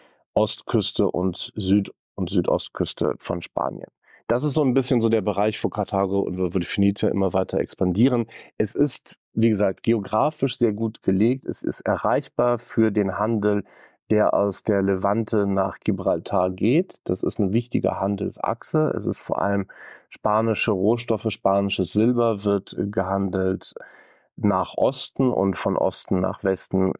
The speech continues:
werden Luxus-, zum Teil Luxusprodukte aus dem Osten gehandelt, tyrenischer Purpur, solche Sachen, äh, nicht tyrenisch, tyrischer Purpur. Und das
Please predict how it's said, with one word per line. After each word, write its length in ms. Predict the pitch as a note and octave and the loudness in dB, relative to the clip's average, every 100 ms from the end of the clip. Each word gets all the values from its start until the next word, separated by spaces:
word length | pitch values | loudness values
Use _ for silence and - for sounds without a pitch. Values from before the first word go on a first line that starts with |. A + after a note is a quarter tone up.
| - | -10
werden 540 | A2+ A#2+ A2 F#2+ F2+ | -18 -8 -2 0 2
Luxus-, 500 | F2+ G#2+ - G#2+ F2+ - D#2 - A#1+ F#2 - | 2 2 0 -2 -2 -4 -4 -2 -4 -4 -16
zum 180 | - F2 | -4 -2
Teil 200 | E2+ F2+ | 0 0
Luxusprodukte 720 | F#2+ G2+ F#2 - - F#2+ - | 0 0 -2 -4 -4 -4 -2
aus 140 | B1+ - | -4 -2
dem 160 | F#2+ | 0
Osten 320 | - A#2 - G#2+ | 0 -2 -2 -2
gehandelt, 640 | F#2+ F#2+ F#2+ F#2 F#2 E2 E2 | 0 -2 0 0 -2 -6 -8
tyrenischer 520 | - - C#2 B1+ D#2+ | -4 -2 -2 -2 -6
Purpur, 460 | - A2 F#2+ G2 F#2+ | -2 -2 0 -2 0
solche 260 | F#2+ G2 | -2 -2
Sachen, 260 | G2 F#2+ G2 - - - - | -4 -2 -4 -10 -20 -10 -2
äh, 80 | A2+ | -2
nicht 180 | G#2 | 0
tyrenisch, 400 | - F2+ F2+ D#2+ | 0 0 0 -2
tyrischer 360 | - A2+ F#2+ G2 | 0 2 2 -2
Purpur. 420 | - G2 - F#2+ - - - - _ | -2 -2 0 -4 -4 -18 -18 -20 _
Und 640 | G#2+ G#2 G2 F#2+ F#2 - | 0 2 4 2 0 -2
das 200 | A2 - | -2 -2